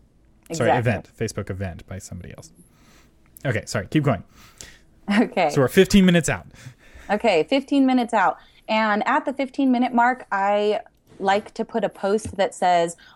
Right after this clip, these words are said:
Speaker 2: "What is a Facebook party? What are you supposed to do?"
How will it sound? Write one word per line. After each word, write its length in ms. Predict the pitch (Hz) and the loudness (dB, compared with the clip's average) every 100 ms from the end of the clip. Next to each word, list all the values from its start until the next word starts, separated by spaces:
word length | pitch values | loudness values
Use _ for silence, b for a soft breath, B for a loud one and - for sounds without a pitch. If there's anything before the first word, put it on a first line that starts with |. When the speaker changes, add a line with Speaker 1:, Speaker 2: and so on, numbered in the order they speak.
| B | B
Speaker 2:
"What 240 | 311 494 | 0 2
is 340 | 294 302 302 254 | 0 2 0 -2
a 60 | 254 | -4
Facebook 460 | 311 311 277 269 | -4 -2 -2 -2
party? 320 | - 202 185 175 | 0 0 0 -2
What 160 | 240 | 0
are 40 | 294 | 0
you 140 | 277 | 0
supposed 380 | 277 262 262 262 | -2 -2 -2 -2
to 80 | 247 | -2
do?" 300 | 294 220 | 2 2